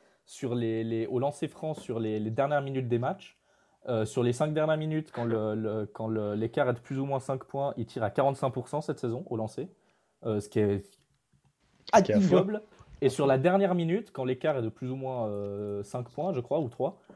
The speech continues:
Speaker 1: euh, il tire à vingt-cinq pour cent au lancer. Euh, c'est absolument catastrophique, mais j'aimerais mettre une nuance. Le problème, c'est pas le quatrième quart-temps, c'est la fin de quatrième quart, et c'est le fait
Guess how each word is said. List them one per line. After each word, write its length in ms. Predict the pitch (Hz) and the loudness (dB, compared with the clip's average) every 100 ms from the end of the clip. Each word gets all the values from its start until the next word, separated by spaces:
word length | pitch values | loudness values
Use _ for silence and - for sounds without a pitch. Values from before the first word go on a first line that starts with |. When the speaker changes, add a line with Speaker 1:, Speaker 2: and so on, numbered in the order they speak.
| - - | -20 -4
Speaker 1:
euh, 260 | 113 107 104 | 0 2 2
il 80 | 127 | -2
tire 260 | 120 190 196 | 0 0 2
à 120 | 147 | 0
vingt-cinq 400 | 123 156 175 180 | 2 0 0 0
pour 200 | 165 151 | -2 -4
cent 260 | - 151 151 | -6 -4 -4
au 80 | 127 | -2
lancer. 420 | 120 120 135 139 - _ _ _ - | -4 -2 -2 -2 -4 _ _ _ -4
Euh, 220 | 113 104 | 0 0
c'est 460 | 101 - 127 135 - _ _ - | -2 -2 0 0 -4 _ _ 4
absolument 560 | 160 - - 170 165 156 | 4 4 0 0 0 -2
catastrophique, 640 | 143 139 - 175 208 208 | 0 0 -2 -2 -2 -2
mais 180 | 131 - _ - | -2 -4 _ -8
j'aimerais 280 | 123 147 202 | 0 2 2
mettre 220 | 175 - | 0 -2
une 120 | 143 | -6
nuance. 360 | 139 143 185 - | -2 -2 -2 -2
Le 120 | 135 | 0
problème, 320 | 131 151 170 196 | 2 2 2 0
c'est 160 | - | 0
pas 200 | 120 151 | 4 6
le 200 | 120 131 | 6 4
quatrième 440 | 135 135 - 127 120 | 4 2 2 -2 0
quart-temps, 480 | 123 - 156 185 _ _ _ _ | -2 -2 -6 -6 _ _ _ _
c'est 160 | - | 2
la 80 | 120 | 4
fin 180 | 120 180 | 4 2
de 60 | 180 | 2
quatrième 380 | 156 - 135 | 0 0 -4
quart, 200 | 127 160 190 | 2 2 2
et 80 | 135 | 0
c'est 160 | - | 2
le 100 | 120 | 0
fait 420 | 117 165 185 - | 2 2 0 -4